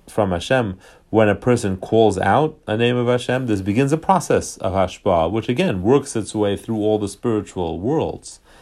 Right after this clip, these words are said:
Hashem made many rules and limitations to this method and this aspect of, of calling out to Hashem's name. And those control what happens when Hashem,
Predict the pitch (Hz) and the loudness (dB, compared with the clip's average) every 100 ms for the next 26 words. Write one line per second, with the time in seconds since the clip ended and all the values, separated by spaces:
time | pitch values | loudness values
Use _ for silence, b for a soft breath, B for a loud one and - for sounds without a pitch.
0 | b b b b - 95 - 117 104 104 | b b b b -6 -2 2 2 2 2
1 | 104 101 92 - - 98 101 110 107 95 | 4 2 0 -6 -8 -2 0 0 0 -2
2 | 87 - 85 95 107 101 95 92 87 85 | -2 -6 -4 0 0 0 -2 -2 -2 -4
3 | 80 82 - 135 127 - 123 139 139 - | -6 -6 -6 -6 -4 -4 0 -2 -4 -10
4 | b b b b b _ 107 117 120 147 | b b b b b _ 2 2 4 2
5 | 143 101 95 - - - - _ _ - | 0 0 -4 -6 -14 -20 -20 _ _ -2
6 | 110 - - 113 - 87 85 - - 90 | 0 0 2 2 2 -4 -4 -14 -4 -2
7 | 87 - - 101 98 95 92 95 90 95 | -4 -10 -2 -2 0 0 -2 -4 -4 -4
8 | 92 90 98 120 160 - _ _ b b | -6 -4 -2 -2 -6 -14 _ _ b b
9 | b b b b b _ _ _ _ _ | b b b b b _ _ _ _ _
10 | _ _ _ _ - 104 98 107 104 101 | _ _ _ _ -2 -2 4 6 6 4
11 | - 98 - 95 85 85 82 - _ 101 | -2 -4 0 2 2 0 -2 -8 _ 2
12 | 107 120 151 - 76 - 69 92 87 80 | 2 4 0 -2 -10 -14 -10 -6 -4 -4
13 | 87 80 78 | -6 -8 -10